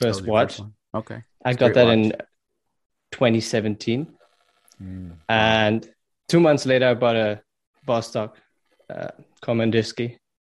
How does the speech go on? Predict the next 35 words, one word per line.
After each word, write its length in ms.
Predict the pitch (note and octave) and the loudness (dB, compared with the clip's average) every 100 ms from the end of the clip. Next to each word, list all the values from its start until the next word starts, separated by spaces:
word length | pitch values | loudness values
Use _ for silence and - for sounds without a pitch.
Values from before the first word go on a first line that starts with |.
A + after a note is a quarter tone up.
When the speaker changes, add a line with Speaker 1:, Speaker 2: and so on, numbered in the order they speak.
| _ | _
Speaker 1:
Okay. 340 | F#2+ - A2 C#3 _ _ _ _ _ _ _ _ | -16 -10 -10 -12 _ _ _ _ _ _ _ _
Speaker 2:
'Cause 280 | B2 A2+ A2 - - | -4 -4 -4 -6 2
I 80 | B2 | 4
got 200 | B2+ - | 4 2
super 280 | C3+ B2+ | -2 2
into 640 | B2+ B2 A#2+ B2 A#2 A2 - _ _ _ _ | 2 2 2 2 2 0 -8 _ _ _ _
wanting 380 | C3 B2 A#2+ A#2 | -4 -2 0 -2
something 340 | A#2+ A2 A2+ | -2 -2 -2
in-house 580 | G2+ G#2+ G#2 G2+ G#2 - A2+ | -2 -4 -4 -6 -8 -8 -6
at 120 | A2 | -2
that 200 | A2 - | -2 0
time 300 | A2 A2 A2 | 0 0 -2
in 80 | G#2+ | -2
twenty 220 | A2 A2 | -4 -4
seventeen. 560 | A2+ G#2+ - A2+ A2 _ _ _ _ - | -4 -6 -4 -4 -4 _ _ _ _ -4
That, 460 | A2 A2 - - | 0 0 -2 -6
that's 220 | A2 G#2+ - | -6 -6 -8
the 100 | G#2+ | -4
thing. 520 | A#2+ A2 A2+ A2+ - - | 0 2 0 -4 -10 -4
I 60 | A2+ | 0
mean, 200 | B2 A#2+ | 0 2
a 40 | |
lot 180 | B2 B2 | 2 2
of 80 | A#2+ | 0
people 220 | B2 A#2+ | -2 -2
on 80 | A#2 | -2
YouTube 320 | A2+ B2+ A2 | -2 -6 -6
spoke 280 | - B2 B2 | -2 -2 0
about 220 | A#2 A2 | 0 0
in-house, 560 | A2+ G#2+ A2+ B2 - - - - | -2 -2 -2 -4 -8 -14 -14 -18
<coughs> 240 | _ - | _ -6
and 120 | C#3+ | -2
it, 220 | D3 - - | -2 -2 -4
and, 200 | C#3+ C#3+ | -2 -2
and 300 | D3 C#3+ C3+ | -2 -2 -6